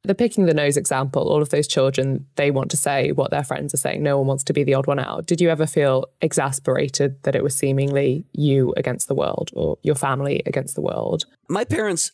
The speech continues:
Speaker 2: I think, set me up for the idea that we would be pretty isolated, that by being yourself, you would meet the right people. You know, the right people would be attracted to you. And the people who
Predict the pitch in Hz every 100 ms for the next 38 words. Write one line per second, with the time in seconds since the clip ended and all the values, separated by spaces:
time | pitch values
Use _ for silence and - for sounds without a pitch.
0 | - 80 131 143 120 - 143 - 120 113
1 | 107 - 110 104 101 92 98 92 98 107
2 | 101 101 95 - 104 76 92 - 80 71
3 | - 57 - _ 139 - 131 120 107 202
4 | 196 139 - 120 107 107 - 123 117 127
5 | - 110 98 110 - 98 - - - -
6 | _ - 104 101 107 127 139 - 117 107
7 | 95 92 87 90 - 98 - 185 82 107
8 | - - 135 147 185 180 180 170 151